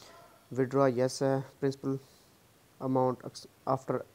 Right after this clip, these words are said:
plan expire, जब आपका प्लान एक्सपायर होगा तो आपको जो प्रिंसिपल है वो भी आपको रिटर्न कर दिया जाएगा। और जो सबसे अच्छी बात इसमें है, इसका प्रॉफिट है मंडे से संडे ऐड होता है, इसमें कोई छुट्टी नहीं है। एक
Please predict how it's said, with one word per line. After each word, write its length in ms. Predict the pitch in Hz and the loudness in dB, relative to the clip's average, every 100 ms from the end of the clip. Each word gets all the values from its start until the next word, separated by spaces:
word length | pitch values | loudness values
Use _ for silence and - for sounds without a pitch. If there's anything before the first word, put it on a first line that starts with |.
| _ _ _ _ | _ _ _ _
plan 180 | 131 120 | 0 0
expire, 340 | 120 - 120 | -2 -2 -2
जब 240 | 123 123 131 | 0 -2 0
आपका 260 | 131 - | 0 -2
प्लान 180 | 131 127 | 0 0
एक्सपायर 300 | 131 - 123 | 0 0 2
होगा 240 | 127 127 | 2 0
तो 120 | 123 120 | -2 -2
आपको 320 | 117 - 120 | -2 -4 -6
जो 300 | 117 117 127 - - - - - - - | -2 -2 -4 -10 -20 -20 -20 -20 -20 -2
प्रिंसिपल 340 | 135 - 131 | -2 0 4
है 100 | 123 | 6
वो 160 | 120 127 | 6 2
भी 140 | 131 | 2
आपको 260 | 123 120 131 | 2 2 0
रिटर्न 380 | 123 123 131 135 | 2 2 0 0
कर 160 | 135 | -2
दिया 140 | 127 135 | 0 0
जाएगा। 380 | 127 123 131 127 | 2 2 0 0
और 280 | 131 127 | 0 0
जो 140 | 127 139 | 2 0
सबसे 300 | 139 143 147 | 0 -2 -2
अच्छी 220 | 139 165 | -2 -2
बात 240 | 147 151 135 | 4 4 4
इसमें 280 | 143 147 | 0 2
है, 280 | 139 135 139 135 - - | 4 4 2 -2 -16 -16
इसका 220 | - 151 | -2 -2
प्रॉफिट 420 | 147 135 135 147 | 2 2 2 2
है 140 | 143 139 | 4 4
मंडे 380 | 127 131 139 143 | 2 2 2 2
से 200 | 143 139 | 0 -4
संडे 800 | - - - - - 143 139 | -6 -16 -18 -16 -2 0 4
ऐड 220 | 135 120 110 | 4 2 0
होता 260 | 104 113 | -4 -4
है, 180 | 110 110 - - - - - | -4 -4 -10 -20 -20 -20 -12
इसमें 220 | 139 139 143 | -6 -2 0
कोई 200 | 139 147 | 2 0
छुट्टी 300 | 156 143 156 | 0 0 2
नहीं 200 | 156 147 | 4 4
है। 280 | 139 135 - - _ _ _ _ - _ _ | 4 0 -6 -20 _ _ _ _ -20 _ _
एक 200 | 156 - | -6 -6